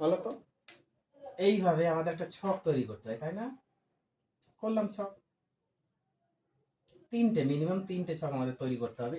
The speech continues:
এটারও সেম আমরা তিনটে একটু ছক তৈরি করি, কারণ আমরা বিন্দু বের করব, তাই না? একটা এক্স, একটা ওয়াই, তাই না? একটা এক্স, একটা ওয়াই, দুটোর ক্ষেত্রে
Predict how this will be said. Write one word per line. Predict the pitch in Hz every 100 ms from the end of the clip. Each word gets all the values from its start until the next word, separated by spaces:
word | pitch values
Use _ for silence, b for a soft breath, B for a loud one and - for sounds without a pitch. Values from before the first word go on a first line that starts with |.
| 175
এটারও | 180 117 95 - _ _ _ _
সেম | - 185 151
আমরা | 139 165 -
তিনটে | 202 190 180
একটু | - 180
ছক | 165 143 127
তৈরি | 107 95
করি, | 98 117
কারণ | 160 196 160
আমরা | 165 240 - _ _ _ 120
বিন্দু | 123 202 202 170
বের | 135 110
করব, | 98 87 - - -
তাই | 208 220
না? | - - - - - - - _ _ _ _ _ _ _ _ _ _ _ -
একটা | 170 180 208 185 226
এক্স, | 247 - 175
একটা | 165 165 127
ওয়াই, | 110 113 -
তাই | 214
না? | 294 - - - 156
একটা | - 165 190
এক্স, | 226 - - _ _ -
একটা | - 143 110
ওয়াই, | 98 98 - _ - - - _ -
দুটোর | 208 208 147
ক্ষেত্রে | -